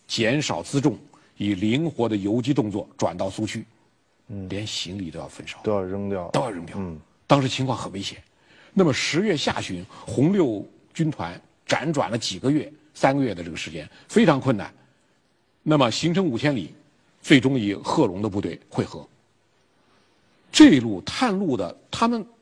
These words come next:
Speaker 1: 你说没有探出路，也是他们探出了一条路，但这条路中央红军无法再走下去了。所以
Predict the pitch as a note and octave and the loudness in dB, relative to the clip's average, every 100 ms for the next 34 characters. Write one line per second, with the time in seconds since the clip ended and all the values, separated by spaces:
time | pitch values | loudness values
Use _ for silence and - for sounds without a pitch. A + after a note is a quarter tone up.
0 | _ - D#3 C3+ A3 F#3+ G3+ - D3 D3+ | _ -6 -2 0 0 0 0 -2 -4 -2
1 | D#3+ G2 G2+ - G#3+ - - A3+ B2+ G#2+ | -2 -2 -4 -2 -4 -2 -4 -4 -2 -6
2 | F2 F#2 F2+ - _ _ - - - E3 | -6 -10 -12 -12 _ _ -20 -20 0 0
3 | D#3 A3 C3 G#2+ F#2+ - - _ - D3+ | 2 0 -2 -4 -6 -8 -20 _ -2 -2
4 | D3 C#3 A2 A#2 A2+ G#2+ D#3 - F2+ F2 | -2 -4 -6 -4 -4 -4 -6 -8 -14 -16
5 | - - - - _ _ _ - - D#3 | -18 -20 -20 -20 _ _ _ -4 4 4